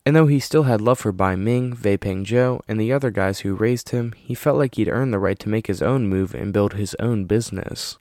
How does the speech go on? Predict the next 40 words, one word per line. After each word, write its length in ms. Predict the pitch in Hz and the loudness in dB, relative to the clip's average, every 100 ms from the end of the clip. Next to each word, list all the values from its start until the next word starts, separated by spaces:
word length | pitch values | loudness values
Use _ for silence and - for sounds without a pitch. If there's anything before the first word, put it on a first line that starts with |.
| - | -6
And 120 | 117 | 0
it 40 | 123 | 2
was 180 | 117 | 0
then 220 | 110 135 131 | 0 -2 -2
that 100 | 104 | -4
he 60 | |
found 260 | 101 107 104 | -2 0 0
his 100 | 95 | -2
big 220 | 113 127 | -2 0
opportunity 720 | 104 104 110 - 127 131 127 | 0 0 -4 -2 -4 -2 -2
in 80 | 104 | 0
the 160 | 101 95 | 0 2
oxycodone 800 | 92 - - - 147 123 90 90 | 0 -4 -10 0 4 4 2 -2
business. 600 | - - - - - - _ - | -6 -8 -10 -10 -12 -16 _ -4
A 40 | |
distributor 560 | 131 - 156 156 123 101 | -2 0 0 2 2 0
in 80 | 98 | 0
Cape 260 | 107 - | -2 -4
Cod, 240 | - 110 101 | 0 0 0
Massachusetts 840 | 95 98 104 - 123 - 131 - | 0 -2 -6 -4 -2 0 -4 -2
that 140 | 95 95 | -4 -4
John 340 | 104 98 101 | -2 -2 0
knew 180 | 117 123 | 0 -2
told 260 | - 139 151 | 0 0 2
him 140 | 131 | 0
of 60 | 101 | -2
the 80 | |
rising 400 | 98 113 131 110 | 0 -2 -2 -2
demand 340 | 95 98 117 123 | -2 -2 -2 -2
for 140 | - | -6
the 80 | 92 | -8
pills, 360 | - 101 101 - | -2 0 0 -4
which 240 | 107 - | -8 -6
now 160 | 127 147 | -2 0
represented 640 | 135 - 110 110 107 101 | 0 -2 -4 -2 -2 -2
a 100 | 101 | -6
three 340 | - 113 143 | -6 -6 -4
billion 500 | 120 92 104 107 98 | -4 0 2 2 0
dollar 300 | 95 92 95 - | -2 -2 -2 -2
industry, 720 | 120 110 98 - 82 98 | -2 -2 -6 -6 -8 -8